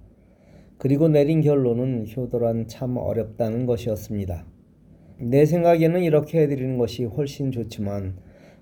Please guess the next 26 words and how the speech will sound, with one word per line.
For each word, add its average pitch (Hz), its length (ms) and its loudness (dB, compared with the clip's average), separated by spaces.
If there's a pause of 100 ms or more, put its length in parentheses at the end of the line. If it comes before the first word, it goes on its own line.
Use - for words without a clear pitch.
(100)
가능하면 120 680 0
어머니의 127 540 0
뜻에 143 260 0
맞추어 127 460 0
드리는 123 320 -2
것이 117 420 -2
진짜 117 600 0
효도란 113 520 -2
생각이 113 400 -2
들었습니다. 98 680 -8 (960)
내 127 180 6
생각을 160 460 4
버리는 151 360 2
것은 165 320 2
아니지만 120 720 0 (180)
어머니의 120 520 0
생각을 117 680 0
그 113 520 -4
위에 104 320 -2
놓는 92 520 -4
것. 95 180 -8 (1300)
그리고 160 300 4
갑작스런 160 760 4
작은 143 400 2
매형의 127 340 2
소천, 98 560 -8